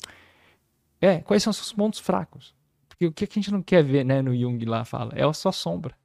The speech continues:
Então você tem vários pontos ali que, que você não quer enfrentar, né?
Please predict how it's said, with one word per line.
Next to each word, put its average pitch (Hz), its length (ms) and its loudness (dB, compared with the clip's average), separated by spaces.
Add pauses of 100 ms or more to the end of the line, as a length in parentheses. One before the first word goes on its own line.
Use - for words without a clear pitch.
(1200)
Então 127 260 -8
você 143 140 -8
tem 151 200 -2
vários 180 520 0
pontos 170 520 -8
ali 147 240 -6
que, 160 300 -18 (1120)
que - 120 -20
você 131 220 -8
não 143 140 -6
quer 147 120 -2
enfrentar, 151 600 0
né? 160 160 -2